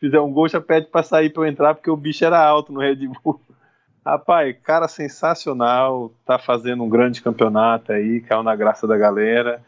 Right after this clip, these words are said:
E eu tô torcendo pra ele aí pessoalmente também. É um cara que eu tenho um carinho muito grande, um respeito muito grande. Não, foi uma grande contratação aí.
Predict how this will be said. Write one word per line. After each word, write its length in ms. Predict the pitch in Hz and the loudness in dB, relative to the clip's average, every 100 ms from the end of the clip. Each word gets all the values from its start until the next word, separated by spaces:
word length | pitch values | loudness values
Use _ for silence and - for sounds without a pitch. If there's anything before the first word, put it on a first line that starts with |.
| _ _ - _ _ | _ _ -20 _ _
E 180 | 110 107 | 2 4
eu 220 | 110 107 - - | 4 2 -8 0
tô 160 | 117 | 0
torcendo 460 | 113 113 - 117 113 | 2 0 0 -2 -2
pra 260 | 113 107 107 | -2 0 0
ele 260 | 113 110 | 0 0
aí 200 | 107 110 | 0 0
pessoalmente 800 | 110 110 - 113 104 104 107 - | -2 -6 -2 0 0 -2 -4 -4
também. 420 | 107 101 107 117 | -4 0 0 0
É 60 | 107 | -2
um 60 | |
cara 220 | 104 110 113 | 0 0 0
que 80 | 110 | -4
eu 60 | |
tenho 200 | - 113 | -4 -4
um 20 | 113 | 0
carinho 380 | 117 110 120 | 0 0 -6
muito 400 | 113 120 147 - | -10 -8 -8 -6
grande, 560 | 113 110 123 135 127 127 | -2 0 2 0 -2 -4
um 60 | 117 | -4
respeito 600 | 117 - - 131 135 120 | -8 -10 0 0 0 -4
muito 240 | 117 117 | -10 -8
grande. 500 | 107 107 117 117 113 - _ _ _ _ | -4 -2 -2 -4 -10 -18 _ _ _ _
Não, 380 | 110 101 110 127 | -4 2 2 2
foi 200 | - 131 | 0 0
uma 140 | 117 | 0
grande 500 | 104 104 113 131 151 | -2 -2 2 2 0
contratação 880 | - 127 123 113 - - - 110 113 | -6 -4 -2 -2 -4 -8 -6 -2 -2
aí. 360 | 104 107 120 | 0 0 0